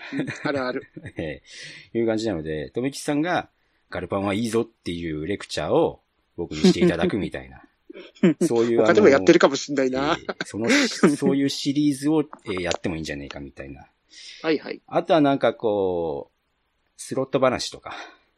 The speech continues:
Speaker 1: うん。
Speaker 2: <laughs> うん。あそこら辺も込み込みで、えー、まあ、雑談もあるんじゃねえかっていうところで。
Speaker 1: お。
Speaker 2: えー、別にネタが詰まったわけじゃなくて、映画をお互いにこうなんか、これを見に行こうぜっていう風な、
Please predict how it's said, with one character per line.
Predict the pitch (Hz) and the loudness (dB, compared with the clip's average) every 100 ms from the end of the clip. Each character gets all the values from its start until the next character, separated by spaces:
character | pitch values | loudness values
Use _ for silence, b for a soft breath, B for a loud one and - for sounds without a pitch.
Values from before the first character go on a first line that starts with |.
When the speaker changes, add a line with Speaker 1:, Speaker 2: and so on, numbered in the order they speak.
| _ _ - | _ _ 0
Speaker 1:
う | |
ん。 | 202 160 | 2 2
Speaker 2:
<laughs> | - 139 | -4 -10
う | |
ん。 | - 73 - b b b | -10 -12 -18 b b b
あ | 117 | -6
そ | 127 | -4
こ | 131 | -4
ら | |
辺 | 113 117 | -2 -2
も | 110 104 - _ _ | 0 -2 -6 _ _
込 | 123 | -2
み | 117 | -2
込 | 117 | 0
み | 117 113 | -2 0
で、 | 120 123 B B B - | -2 -2 B B B -4
え | 113 107 101 90 85 | 2 4 2 0 -2
ー、 | |
ま | 147 | -2
あ、 | 180 | -2
雑 | 131 131 147 | -2 -2 0
談 | 147 143 | 2 2
も | 143 135 - | 2 -2 -6
あ | - 147 | 0 0
る | 175 | 0
ん | 208 | -2
じ | 196 | -2
ゃ | |
ね | 196 | -2
え | 196 | -2
か | 185 180 | 0 0
っ | 185 _ | -2 _
て | - | -6
い | 95 | -4
う | 78 | -6
と | 78 | -8
こ | 76 | -10
ろ | 69 | -10
で。 | 65 - _ _ - - _ | -10 -14 _ _ -20 -20 _
Speaker 1:
お。 | 214 180 | 4 4
Speaker 2:
え | 76 65 | -2 -10
ー、 | |
別 | 110 127 | -6 -2
に | 135 | 0
ネ | 127 | 0
タ | 143 | -2
が | 185 | -4
詰 | 190 185 | -6 -6
ま | 185 | -6
っ | - | -4
た | 190 | -4
わ | 175 | -2
け | |
じ | 160 | 0
ゃ | |
な | 160 | 0
く | 147 | -2
て、 | - 139 131 - _ | -4 -2 -4 -8 _
映 | 127 151 | -6 -2
画 | 156 151 | 0 0
を | 143 | -2
お | 139 | -2
互 | 147 143 | -2 0
い | 143 | -2
に | 139 | -4
こ | 139 135 | -6 -4
う | |
な | 131 | -4
ん | 131 | -2
か、 | 101 73 - _ _ _ | -2 -2 -8 _ _ _
こ | - | -8
れ | 170 | -4
を | 185 | -2
見 | 175 190 | -2 0
に | 180 113 | -2 -2
行 | - | -4
こ | 139 127 | -4 -4
う | 90 | -6
ぜ | 107 | -6
っ | 107 - - | -8 -12 -8
て | |
い | 90 107 | -6 -4
う | 113 | -4
風 | 107 131 123 | -2 -4 -2
な、 | 101 90 | -4 -6